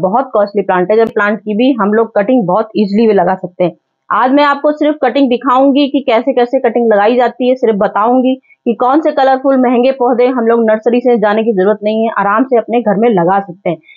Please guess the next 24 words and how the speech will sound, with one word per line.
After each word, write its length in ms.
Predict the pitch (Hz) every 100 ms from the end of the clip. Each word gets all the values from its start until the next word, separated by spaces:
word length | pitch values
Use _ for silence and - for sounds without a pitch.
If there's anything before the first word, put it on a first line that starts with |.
| _
तो 60 | 202
ये 160 | 196 247
देख 180 | 269 277
लीजिए, 320 | 269 262 359 - _ _ 196
ये 180 | 226 269
जो, 140 | 302
ये 160 | 262 208
देखिए, 360 | 180 160 165 160 _ _ _ -
ये 160 | 208 269
leaf 220 | 262 269
ले 100 | 269
लीजिए, 300 | 254 220 262
कम 180 | 262 240
से 120 | 240
कम 140 | 226 226
ये 80 | 226
हमारी 280 | 202 208 214
आठ, 260 | 196 202 196 -
आ, 140 | 190 196
कम 200 | 202 196
से 140 | 202
कम 120 | 214
चार 260 | 208 190 240
इंची, 300 | 285 285